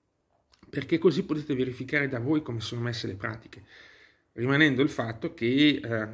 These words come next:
anche in questo caso, nonostante, eh, le dichiarazioni scritte dell'inps, risulta che alcune, che ci siano pratiche fatte a, ad aprile che sono ancora in acquisita. Quindi,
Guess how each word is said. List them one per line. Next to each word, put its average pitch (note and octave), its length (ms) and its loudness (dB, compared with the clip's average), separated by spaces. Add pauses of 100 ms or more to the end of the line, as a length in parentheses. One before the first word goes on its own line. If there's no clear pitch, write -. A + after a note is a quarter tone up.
(120)
anche B2+ 260 -8
in A#2 80 -8
questo A#2+ 260 -8
caso, A#2 260 -2
nonostante, G#2+ 580 -2
eh, A2 320 -6
le A2+ 120 -4
dichiarazioni A#2+ 680 -2
scritte C3+ 340 -2
dell'inps, A2+ 640 0 (540)
risulta G#2+ 480 -2
che A#2+ 100 -8
alcune, G2+ 460 -8
che G2+ 160 -12
ci - 100 -12
siano G#2+ 280 -4
pratiche A2+ 440 -8
fatte - 500 -10
a, G2 420 -16 (260)
ad - 160 -12
aprile B2+ 340 -2
che C#3 120 -4
sono A2+ 200 -6
ancora A2+ 320 -4
in A2+ 160 -4
acquisita. A2+ 580 -4 (1300)
Quindi, A2 440 -4